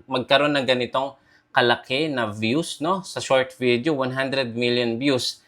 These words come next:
At guys, kung i-check natin yung kinita ng kanyang million of views, eto lang naman guys, six thousand seventy-eight U S dollars lang naman. Grabe, congratulations. Grabe, Sir Tems Trinidad.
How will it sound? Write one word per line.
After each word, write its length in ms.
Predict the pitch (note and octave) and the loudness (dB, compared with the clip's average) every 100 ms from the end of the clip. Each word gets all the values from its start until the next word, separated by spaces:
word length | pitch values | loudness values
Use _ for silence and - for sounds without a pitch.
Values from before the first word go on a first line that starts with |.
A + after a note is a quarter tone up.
| _ _ | _ _
At 240 | - D#3+ D#3+ | 2 2 6
guys, 240 | G3 F#3 | 4 4
kung 160 | F#3 D#3+ | 2 0
i-check 400 | E3+ E3 F3+ E3+ | 2 2 2 4
natin 480 | E3 D3+ D#3 D#3+ | 4 4 4 2
yung 160 | D3 C#3+ | 2 0
kinita 720 | D3 C#3 D#3 D#3 E3 D#3+ - | 0 2 2 4 4 4 2
ng 160 | B2+ B2 C3+ | -4 -4 -2
kanyang 720 | C3 C3 B2 A#2 A#2 A#2 F2+ - | -2 0 0 0 0 -2 -6 -10
million 560 | A#2+ C3+ D#3+ E3 D#3 D3+ - | -2 2 4 4 2 0 -2
of 160 | A#2+ | -4
views, 640 | B2 B2+ F#3 D3+ - - _ _ _ _ _ - | 0 8 8 8 4 -6 _ _ _ _ _ 2
eto 240 | E3 F#3 | 4 6
lang 240 | F3 E3+ | 6 6
naman 320 | D#3 D3 C#3 A#2+ | 4 2 4 6
guys, 240 | A2+ G#2+ | 6 2
six 400 | - F#3+ - - | 0 -2 -2 4
thousand 800 | D#3 D3+ D3+ E3 C#3+ C#3+ D3 D3+ _ _ _ _ _ - | 6 6 4 4 6 6 4 -2 _ _ _ _ _ -18
seventy-eight 1040 | - E3 D3+ D3+ D3 - - C#3+ C#3 - _ A#2 | 0 6 6 6 2 0 2 2 2 -4 _ -2
U 240 | C3 C3+ | 0 2
S 240 | C3+ - | 2 0
dollars 720 | A#2+ A2+ B2 A#2+ A#2 A#2+ A2+ A#2+ | 0 6 6 6 6 4 2 0
lang 240 | G#2+ G#2+ | 0 0
naman. 560 | G#2 G#2+ E3+ F#3+ B2 G2+ | 0 4 4 4 -2 -8
Grabe, 800 | A#2 A2+ B2+ B2+ B2+ B2 C#3+ F#3 | -10 0 6 8 8 4 4 4
congratulations. 1120 | E3+ D3 C#3 C#3+ C#3+ D#3+ D3 D3 C3 F3 A3 E3 | 6 2 4 4 4 4 4 4 6 6 6 4
Grabe, 560 | C3 C3 B2 C3+ B2+ | 6 6 6 2 0
Sir 240 | - B2+ - | 0 -2 2
Tems 320 | C#3 C3 - | 4 4 2
Trinidad. 640 | C3 B2+ B2+ B2+ C3 A2 | 0 2 2 4 4 4